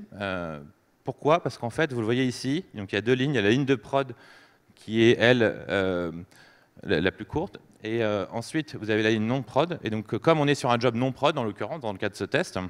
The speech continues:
toutes les raisons que vous voyez dans les différentes couleurs, le fait qu'une machine s'est arrêtée, le fait qu'il n'y a plus de ressources sur la machine, le fait qu'il y a une, euh, un, un défaut, euh, fait que, du coup, des fois, la tâche n'a pas pu être exécutée.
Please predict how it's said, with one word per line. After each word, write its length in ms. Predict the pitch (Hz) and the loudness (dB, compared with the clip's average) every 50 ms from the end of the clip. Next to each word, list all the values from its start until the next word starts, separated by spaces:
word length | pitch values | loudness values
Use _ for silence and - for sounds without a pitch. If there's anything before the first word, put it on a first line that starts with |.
| 80 - - _ _ _ _ _ _ _ _ _ - - - - - - - - - _ | -10 -14 -20 _ _ _ _ _ _ _ _ _ -20 -20 -20 -20 -20 -20 -20 -20 -20 _
toutes 180 | - 151 147 - | -10 -10 -4 2
les 100 | 135 127 | 2 4
raisons 240 | 117 131 131 135 147 | 6 6 4 4 2
que 40 | 143 | 0
vous 60 | 127 | 0
voyez 180 | 110 110 113 | 2 2 2
dans 80 | 110 104 | 2 2
les 80 | 101 101 | 0 0
différentes 320 | 104 95 117 107 104 98 | -2 -4 -4 -6 -6 -6
couleurs, 340 | - 107 107 113 123 143 156 | -4 -2 2 4 4 4 4
le 60 | 135 | 2
fait 180 | - - 117 - | 0 -4 -4 -4
qu'une 140 | - 113 | -4 -6
machine 260 | 110 113 110 - 120 113 | -4 -4 -4 -6 -6 -6
s'est 120 | - - | -2 0
arrêtée, 560 | 101 95 101 101 - 120 120 123 127 127 131 | 0 0 0 -2 -2 -2 0 0 0 0 0
le 80 | 120 107 | 0 -2
fait 240 | - - 117 - - | -2 -4 -6 -6 -6
qu'il 100 | - 110 | -6 -6
n'y 40 | |
a 20 | 98 | -6
plus 120 | - - | -6 -6
de 60 | 113 | -2
ressources 320 | 98 117 117 - 123 117 - | 0 0 0 0 -2 -8 -6
sur 80 | - | -4
la 80 | 104 95 | -4 -2
machine, 480 | 92 101 101 95 - 120 127 131 139 135 - - - - - - _ _ | -2 -4 -4 -6 -4 -4 -4 -2 -4 -4 -6 -12 -20 -20 -20 -20 _ _
le 60 | - | -10
fait 160 | - 113 - | -10 -10 -6
qu'il 100 | - 107 | -2 -2
y 40 | 98 | 0
a 20 | |
une, 160 | 104 101 104 85 | 0 -2 -4 -4
euh, 420 | 73 87 90 87 85 85 80 78 76 71 53 - - | -6 -6 -4 -4 -4 -4 -6 -6 -8 -12 -14 -12 -8
un, 100 | 85 90 | -6 -6
un 220 | 85 65 82 95 | -4 -4 -4 -4
défaut, 500 | 87 101 104 101 - 131 135 139 147 - - - - - - - - - - - - | -2 -2 -4 -2 2 2 4 4 2 0 -6 -20 -20 -20 -20 -20 -20 -20 -20 -12 -6
euh, 280 | - 98 92 87 69 - | -4 -2 -2 -2 -4 -6
fait 220 | - - 131 135 | -4 -2 -2 0
que, 260 | 127 - 123 123 131 | 0 2 2 2 2
du 160 | 123 104 104 101 | 2 0 -4 -8
coup, 160 | - 127 131 | -6 -6 -6
des 100 | 113 104 | -6 -4
fois, 140 | - - 120 | -4 -2 0
la 100 | 110 92 | 0 0
tâche 220 | - 127 123 - | 0 -2 -4 -4
n'a 60 | 104 | -4
pas 100 | 87 107 | -6 -6
pu 160 | 107 - - | -4 -2 -4
être 160 | 120 - - 107 | -4 -4 -4 -8
exécutée. 480 | 92 95 92 - 98 - 107 113 127 | -8 -8 -10 -12 -10 -6 -6 -6 -6